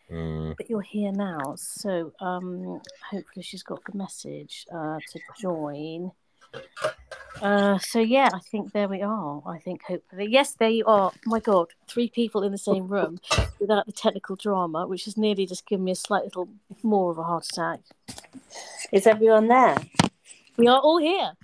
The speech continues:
Speaker 2: So, just to recap, uh, um, what we're gonna say. So this is our third episode. I'm A, she's V, and he's Z, or Z, 'cause we're in England. So we have our first male guest on,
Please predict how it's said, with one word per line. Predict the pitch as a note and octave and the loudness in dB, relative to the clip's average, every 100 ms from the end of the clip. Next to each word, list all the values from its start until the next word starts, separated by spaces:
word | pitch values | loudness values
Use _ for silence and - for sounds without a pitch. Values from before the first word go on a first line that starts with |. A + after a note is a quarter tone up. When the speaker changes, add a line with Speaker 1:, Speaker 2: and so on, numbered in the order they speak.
| - _ | -20 _
Speaker 2:
So, | - D4 A3+ B3+ F4+ _ _ _ _ _ _ _ - | 0 2 2 0 -4 _ _ _ _ _ _ _ -6
just | C4+ - | -4 -4
to | |
recap, | C4+ C4+ B3 - G#3 G#3+ _ - _ _ - | -6 -6 -8 -8 -8 -10 _ -20 _ _ -8
uh, | B3 A#3 A3+ A3 G#3+ G3+ | -4 -2 -2 -2 -2 -2
um, | F#3 D#3+ D#3 - A3+ | -2 -4 -10 -8 -6
what | G#3+ A#3+ | -4 -4
we're | |
gonna | A#3 A#3 | -4 -6
say. | - B3 A3 E3 F3+ | -6 -4 -2 -4 -6
So | - G#3+ | -6 -6
this | A3+ | -4
is | A3 | -4
our | A3 - | -4 0
third | C#4 C#4+ | 4 4
episode. | A3+ G3 - F#3 G3 B3+ C4 - _ _ - - | 4 0 -2 0 0 -4 -8 -20 _ _ -18 0
I'm | A#3 B3 C4 - | 2 2 -2 -2
A, | A3 G3 F#3 G#3 A3+ - _ _ - - | 0 0 0 -4 -6 -10 _ _ -20 -18
she's | - - B3 B3+ C4 A#3+ | -14 -8 -6 -4 -6 -6
V, | A#3+ G#3+ A3+ G3+ F#3+ - | -6 4 6 6 2 0
and | A3+ A3 | 0 0
he's | G3+ B3 B3 A3 | 2 2 2 0
Z, | G#3 A3 C4 G#3 D3+ D3+ _ - | 2 2 2 0 -4 -8 _ -10
or | F#3+ G3 | -6 -2
Z, | A3 G3+ | 2 2
'cause | - F#3+ | 0 -4
we're | F#3 | -2
in | F#3+ | 0
England. | G#3 F3 - - - | 0 -2 -4 -14 -12
So | - A3 | 2 4
we | |
have | G#3+ G#3+ | 6 4
our | |
first | G#3 A3+ G#3+ - | 2 -2 -4 -2
male | G#3 G3 | -4 -2
guest | F#3 F3 - | -4 -8 -8
on, | E3+ E3 | -8 -8